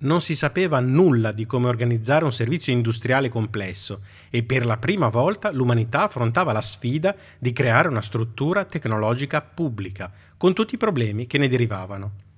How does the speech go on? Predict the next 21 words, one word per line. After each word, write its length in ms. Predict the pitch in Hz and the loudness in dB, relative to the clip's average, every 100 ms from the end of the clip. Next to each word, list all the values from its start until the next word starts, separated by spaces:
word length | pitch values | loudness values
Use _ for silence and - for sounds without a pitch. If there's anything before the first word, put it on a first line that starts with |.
| - - _ - | -20 -20 _ -4
Alcuni 280 | 127 294 220 | -2 2 2
storici 420 | - 117 107 - | 2 -2 -2 -2
riportano 500 | 143 - 120 104 110 | -4 2 2 2 -4
che 100 | 101 | -2
la 100 | 120 | -2
prima 320 | 113 - 233 139 | -2 0 0 0
sfida 400 | - 139 160 147 | -2 -4 0 0
della 160 | 117 | 0
società 440 | 101 113 113 113 151 | -4 -6 -6 -2 -2
occidentale 840 | 156 120 117 117 117 92 92 101 - - | 0 -2 0 -2 -2 -4 -6 -10 -12 -6
nel 180 | 131 143 | 2 2
creare 380 | 143 139 170 214 | 2 0 0 0
una 160 | 131 | 0
rete 240 | 110 180 143 | 0 0 0
industriale, 680 | 123 117 110 123 131 185 147 | 0 -2 -2 -2 -2 -2 -2
tecnologica 760 | 123 113 110 117 165 156 - | -4 -2 -2 2 0 0 -2
e 40 | 113 | -2
organizzata 760 | 113 113 113 107 110 104 101 | -2 -2 -4 -4 -4 -4 -6
per 120 | 101 | -6
il 100 | 107 | -6
pubblico 580 | 98 139 165 175 - 185 | -4 -2 -2 -2 -4 -6